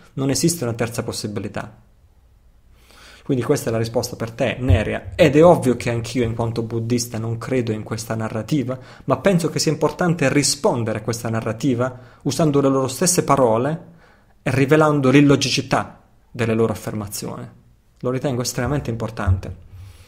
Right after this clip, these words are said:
E così cre-, eh, credo e spero di aver chiarito questo non solo a Neria, ma a tutti, persone che forse saranno rimaste sorprese da sentirmi parlare di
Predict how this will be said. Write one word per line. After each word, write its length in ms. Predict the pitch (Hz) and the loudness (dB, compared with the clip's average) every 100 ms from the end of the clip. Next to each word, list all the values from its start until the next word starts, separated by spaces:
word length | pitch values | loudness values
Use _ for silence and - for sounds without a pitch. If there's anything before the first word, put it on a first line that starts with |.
| - - - - - 98 | -20 -20 -20 -20 2 2
E 120 | 95 | 2
così 260 | 147 - 175 | 0 0 -2
cre-, 360 | - 151 147 - | -2 0 0 -2
eh, 480 | 143 135 131 170 | -4 -4 -6 -8
credo 240 | - 175 147 | 0 2 2
e 40 | |
spero 260 | 117 - 135 | 0 2 4
di 40 | |
aver 160 | 117 120 | 4 0
chiarito 400 | 120 123 135 113 | 0 -2 -2 -2
questo 600 | - 123 113 - 113 107 | 0 0 -2 -4 -4 -2
non 140 | 131 139 | -4 0
solo 180 | 185 | 0
a 20 | 123 | 2
Neria, 240 | 127 107 | 2 2
ma 200 | 117 113 | 0 -2
a 100 | 113 | -6
tutti, 420 | 113 139 - - | -6 -6 -6 -10
persone 500 | 104 - 113 - 131 | -12 -8 -8 -6 -6
che 60 | 107 | -4
forse 280 | 127 - 107 | -6 -6 -8
saranno 240 | 110 107 | -6 -6
rimaste 260 | 113 117 110 | -6 -6 -8
sorprese 560 | 117 110 - 123 117 | -10 -8 -4 -4 -4
da 80 | 101 | -8
sentirmi 540 | 101 107 101 110 107 | -8 -10 -8 -8 -8
parlare 440 | 101 107 113 110 104 | -8 -8 -6 -8 -8
di 140 | 107 | -12